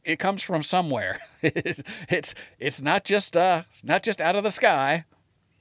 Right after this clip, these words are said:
It's usually created by coal and some of these other things. It was,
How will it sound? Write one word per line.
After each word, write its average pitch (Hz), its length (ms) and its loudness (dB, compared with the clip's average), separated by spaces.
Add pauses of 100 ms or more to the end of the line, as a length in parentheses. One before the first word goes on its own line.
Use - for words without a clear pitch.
(320)
It's - 140 -8
usually 160 500 4 (440)
created 160 440 4
by 135 200 0
coal 151 600 6
and 117 220 -6
some 156 140 -4
of 143 80 0
these 139 100 0
other 147 220 4
things. 117 240 -2
It 151 80 6
was, 139 120 -2